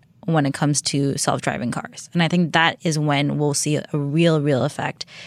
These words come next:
you know, wi-, of Lyft's brand, which is friendly. I, you know, we're the trustworthy ones. People will, of course, opt to use the service with self-driving cars that they trust more. And if Uber, we can barely trust them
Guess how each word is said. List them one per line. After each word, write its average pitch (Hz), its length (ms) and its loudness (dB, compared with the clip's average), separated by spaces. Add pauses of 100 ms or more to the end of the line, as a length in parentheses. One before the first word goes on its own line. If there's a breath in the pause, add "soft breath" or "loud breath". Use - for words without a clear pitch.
(160 loud breath)
you 170 160 4
know, 147 60 -2 (240)
wi-, 156 260 2
of 147 400 2
Lyft's 269 300 2
brand, 131 300 -4
which 147 100 -4
is 156 100 -2
friendly. 143 480 2
I, 131 180 -2
you 147 140 -2
know, 135 260 -2
we're 156 220 0
the 170 180 2
trustworthy 156 720 0
ones. 117 440 -2 (840 loud breath)
People 233 440 4
will, 196 140 4
of 175 180 -2
course, 214 500 0 (440)
opt 175 400 0
to - 120 -4
use 165 380 2
the 165 120 0
service 180 560 2
with 151 160 -6
self-driving 170 580 2
cars 143 280 -4
that - 120 -12
they 135 100 -2
trust - 380 -4
more. 165 260 0
And 120 180 -2
if 156 160 -2
Uber, 170 440 2
we 147 120 -2
can 156 160 0
barely 139 220 2
trust - 300 -2
them 131 300 0